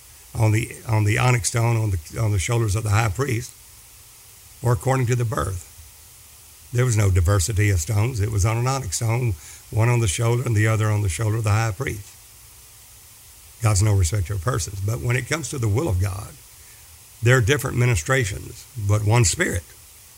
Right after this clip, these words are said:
And the body's gonna be compacted together, fitly framed and compacted together to the effectual working of the Holy Ghost in each member, of whichever joint supplies through the supply of the Spirit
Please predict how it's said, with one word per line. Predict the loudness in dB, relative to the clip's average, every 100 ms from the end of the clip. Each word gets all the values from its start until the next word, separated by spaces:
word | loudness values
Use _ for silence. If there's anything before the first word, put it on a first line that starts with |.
| -20 -20 -20 -20 -20 -20 -20 -20 -6
And | 0 2
the |
body's | 2 0 0
gonna | 2 2
be | 0
compacted | 0 0 2 -2 -2 -4
together, | 0 2 0 -4 -14 -20 -20 -20 -20 -20 -20 -20 -20 -20 -20 -20 -20 -20 -20
fitly | -2 -2 0 0
framed | 0 0 0 2 0
and | 0 -2
compacted | 0 0 0 -2 -2
together | 2 2 0
to | -2 -2
the | 0
effectual | -2 -2 -4 -4
working | -4 -4 -2 -2
of |
the | 0
Holy | 0 0
Ghost | -2 -2 -6 -16 -2
in | 0 2
each | -2 -4 -6
member, | -6 -6 -4 -4 -4 -10 -18 -20 -18 -4
of | 0 2
whichever | 0 0 -2 -2 0
joint | 2 2 0 -4
supplies | -4 -2 -2 0 -2 -8 -12 -14 -16 -20 -20 -4
through | 0
the | 2
supply | 2 2 2
of | 2
the | 0
Spirit | 0 0 0